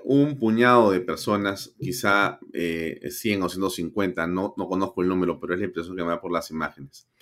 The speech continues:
Te pregunto sobre el artículo ciento diecisiete.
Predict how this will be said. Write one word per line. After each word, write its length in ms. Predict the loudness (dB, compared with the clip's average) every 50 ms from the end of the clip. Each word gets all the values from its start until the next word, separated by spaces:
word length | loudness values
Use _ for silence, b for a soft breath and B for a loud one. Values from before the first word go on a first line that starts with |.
| B B B B B B B B _
Te 140 | 4 4 4
pregunto 500 | 6 6 6 8 8 8 8 6 4 2
sobre 480 | 4 4 0 2 2 2 0 0 -2 -2
el 160 | -2 0 2 2
artículo 760 | 0 0 0 -4 -4 0 2 4 6 6 6 4 0 -6 _ _ _ _ _ _ _ _ _ _ _ _
ciento 420 | -12 -8 0 2 2 4 4 4 4
diecisiete. 800 | 4 2 0 -4 -6 -10 -8 -4 -2 -2 -2 -2 -6 -10 _